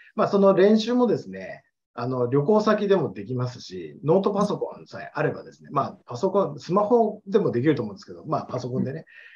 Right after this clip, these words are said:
ノートパソコンがあればですね、どこでも、まあ、練習も勉強もできますしね、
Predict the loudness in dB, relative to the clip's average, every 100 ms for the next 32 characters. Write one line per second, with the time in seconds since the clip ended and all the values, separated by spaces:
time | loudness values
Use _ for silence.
0 | -20 -2 0 2 2 2 2 2 0 -2
1 | -6 -14 -16 -4 2 4 4 4 2 4
2 | 2 0 -8 -8 -6 -4 -2 -2 -4 -2
3 | -4 -2 -4 -4 -4 -4 -6 -12 -18 -20